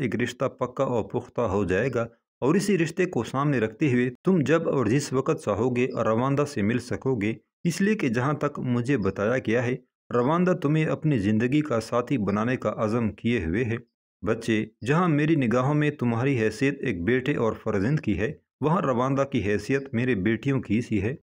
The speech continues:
इसके साथ ही यूसुफ बिन ताशफीन ने अपने भतीजे सीर बिन अबी बकर की तरफ देखा। शायद कुछ मामला पहले से तय हो चुका था। सीर बिन अबी बकर ने नकदी की एक थैली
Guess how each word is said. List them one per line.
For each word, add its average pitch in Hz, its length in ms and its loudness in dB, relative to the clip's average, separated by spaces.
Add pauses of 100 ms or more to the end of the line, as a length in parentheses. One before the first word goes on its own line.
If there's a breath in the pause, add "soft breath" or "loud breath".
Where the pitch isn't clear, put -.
(160)
इसके 180 280 0
साथ 170 280 0
ही 180 40 2
यूसुफ 156 320 2
बिन 127 160 2
ताशफीन 120 420 0
ने 156 200 4
अपने 151 260 0
भतीजे 131 560 0
सीर 170 260 0
बिन 165 160 2
अबी 113 220 2
बकर 135 320 0
की - 140 -6
तरफ 123 320 -2
देखा। 104 280 -2 (480)
शायद 180 280 2
कुछ 190 200 0
मामला 139 380 2 (100)
पहले 135 280 0
से 113 160 -4
तय 123 220 0
हो 131 180 0
चुका 127 360 -4
था। 127 220 -6 (360)
सीर 190 180 2
बिन 208 140 4
अबी 147 200 4
बकर 160 340 2
ने 143 100 0
नकदी 127 380 0
की 139 140 -2
एक 123 180 -2
थैली 135 400 2